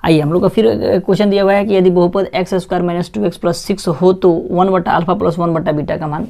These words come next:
ज्ञात करें, ठीक है। ऐसा भी क्वेश्चन आएगा, फिर हम लोग same to same वही करेंगे। अगर ए बराबर हम लोग क्या लेंगे, वन लेंगे, बी बराबर क्या लेंगे, तो माइनस का टू ले लेंगे, माइनस का टू ले लेंगे, और सी बराबर क्या ले लेंगे, छः। मतलब ये जो भी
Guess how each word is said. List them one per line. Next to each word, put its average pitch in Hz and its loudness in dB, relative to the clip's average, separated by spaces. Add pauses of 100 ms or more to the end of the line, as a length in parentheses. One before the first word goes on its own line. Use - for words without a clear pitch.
ज्ञात 135 -6
करें, - -10
ठीक 214 -4
है। 262 -2 (380)
ऐसा 202 2
भी 214 0
क्वेश्चन 196 -2
आएगा, 185 -2 (320)
फिर 269 2
हम 254 4
लोग 247 4
same 247 0
to 220 0
same 208 2
वही 175 4
करेंगे। 156 -6
अगर 165 0
ए 208 0
बराबर 202 0
हम 196 -2
लोग 190 -2
क्या 190 -2
लेंगे, 190 0
वन 160 -2
लेंगे, 165 -2 (100)
बी 202 0
बराबर 196 2
क्या 190 0
लेंगे, 190 0
तो 180 -6
माइनस 156 -4
का 170 -6
टू 165 -2
ले 165 2
लेंगे, 160 -4 (540)
माइनस 170 2
का 170 -2
टू 170 0
ले 170 2
लेंगे, 165 -4
और 170 -4
सी 208 -4
बराबर 190 2
क्या 190 0
ले 185 2
लेंगे, 185 -2
छः। - -10
मतलब 180 -2
ये 196 4
जो 196 4
भी 226 4